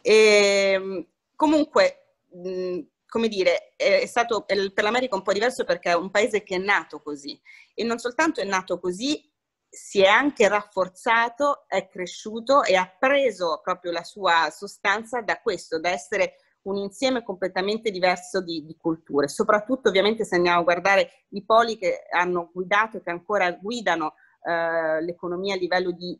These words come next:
eh, evoluzione tecnologica e finanziaria degli Stati Uniti, cioè la costa est e la costa ovest. Ehm, nella Silicon Valley la, il numero di persone che ha, diciamo, origine non americana e che lavora in quelle realtà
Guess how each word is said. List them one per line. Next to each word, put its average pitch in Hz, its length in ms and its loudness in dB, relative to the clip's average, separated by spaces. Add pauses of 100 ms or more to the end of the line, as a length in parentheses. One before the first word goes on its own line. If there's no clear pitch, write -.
(160)
eh, 170 200 0
evoluzione 180 480 -4
tecnologica 180 520 0
e 170 80 -2
finanziaria 175 580 2
degli 160 120 -2
Stati 180 240 -4
Uniti, 180 280 -6
cioè 175 200 0
la 160 140 -2
costa 180 340 -2
est 180 200 -4
e 185 40 -2
la 160 120 -4
costa 165 400 -2
ovest. 143 500 -4 (300)
Ehm, 165 720 2
nella 202 260 2
Silicon 226 500 0
Valley 220 680 2 (1120)
la, 190 340 2
il 196 120 -8
numero 214 420 -2
di 175 140 -16
persone 180 500 -8
che 165 140 -2
ha, 175 220 2 (480)
diciamo, 180 460 -6
origine 196 440 -4
non 180 160 -2
americana 180 680 0
e 160 120 -8
che 180 100 -6
lavora 175 520 0
in 156 160 -8
quelle 175 240 -4
realtà 196 500 0